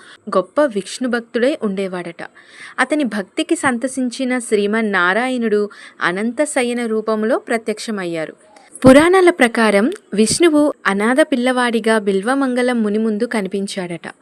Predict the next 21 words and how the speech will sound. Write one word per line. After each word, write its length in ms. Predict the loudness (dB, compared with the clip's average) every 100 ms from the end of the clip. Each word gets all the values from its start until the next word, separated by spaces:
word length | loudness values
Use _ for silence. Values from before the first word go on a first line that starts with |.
| _ -20 -20 -20 -8 2
ఆ 40 | 4 4
మహర్షి 400 | 2 0 0 -2 -2
జాలిపడి 540 | -2 -2 0 0 0 2
గుడిలో 260 | 2 2 0 0
ఉండటానికి 580 | -2 -2 -2 -2 -4 -6 -4
అనుమతించాడు. 720 | -4 -4 -6 -8 -8 -8 -10 -14 _ _ _ _ _ _ _ -8 -4
ఆలయ 260 | 0 2 2
రోజువారీ 520 | 2 0 0 0 0 -2
కార్యక్రమాల్లో 800 | -2 -2 -4 -6 -4 -2 -2 -2 0
ఆయన 200 | -2 -2 -4
సహాయం 400 | -6 -6 -4 -2 -4
తీసుకున్నారు. 640 | -6 -8 -10 -10 -10 -10 -2
బిల్వమంగళం 640 | 0 2 2 4 4 4 4 2
పిల్లవాడిపై 580 | 2 2 2 0 0 -2
కఠినంగా 480 | -2 -2 0 0 0 0
ప్రవర్తించినప్పుడు 960 | 0 0 0 0 -4 -4 -8 -2 0 0 -4 -14 -20 -6 -2
అతను 220 | 0 0 -2 _ _ _ -6
అడవి 220 | -2 0 0
వైపు 240 | 0 0 -2 -2
పారిపోయాడు. 680 | 0 0 0 -2 -2 -6 -12 _ _ _ _ 0
కానీ 220 | 2 2